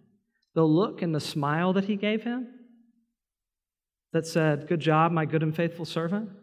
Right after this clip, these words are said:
You did it. You did everything you were supposed to do. I'm so proud of you."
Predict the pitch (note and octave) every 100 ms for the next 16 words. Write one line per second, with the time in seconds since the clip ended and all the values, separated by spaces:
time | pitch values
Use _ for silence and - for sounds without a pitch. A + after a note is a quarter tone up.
0 | _ _ _ _ _ _ _ _ _ _
1 | _ _ _ _ _ _ _ - E3+ D3+
2 | A3 - - - D3 D#3+ E3 F#3 F#3+ F#3
3 | F3+ - D#3 E3 D#3+ C#3 C3+ A#2 - -
4 | E3+ F3 E3+ - C#3 C3+ B2 G#2+ G#2+ G2